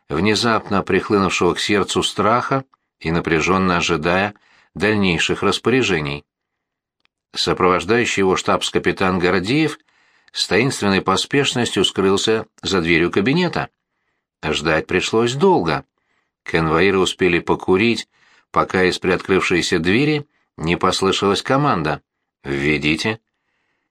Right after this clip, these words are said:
Конвоиры отчужденно посторонились, пропуская Волина. И он, одернув зачем-то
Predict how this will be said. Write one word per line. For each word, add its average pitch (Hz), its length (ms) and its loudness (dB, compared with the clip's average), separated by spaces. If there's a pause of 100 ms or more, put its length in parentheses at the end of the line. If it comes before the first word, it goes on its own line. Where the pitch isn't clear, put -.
(120)
Конвоиры 107 520 2
отчужденно 113 640 0
посторонились, 117 880 0 (300)
пропуская 131 640 2
Волина. 85 520 0 (640)
И 104 140 0
он, 139 340 2 (420)
одернув 92 540 0
зачем-то 87 600 0